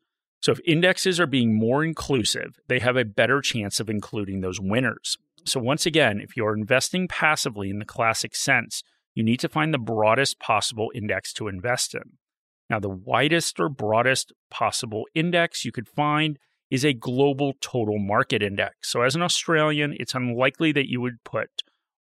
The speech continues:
all of your money into this index because only two percent or so would go to Australia,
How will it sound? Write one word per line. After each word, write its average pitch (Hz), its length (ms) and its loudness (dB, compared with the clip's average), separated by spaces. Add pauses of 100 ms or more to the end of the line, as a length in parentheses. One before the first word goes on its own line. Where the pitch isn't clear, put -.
all 165 220 6
of 175 80 2
your 147 120 4
money 101 260 -2
into 98 180 -8
this 104 200 -4
index 151 420 2
because 143 240 -2
only 151 180 0
two 170 300 -4
percent 120 400 0
or 107 60 0
so 107 380 -2 (320)
would 120 160 -4
go 113 180 4
to 107 140 4
Australia, 120 640 2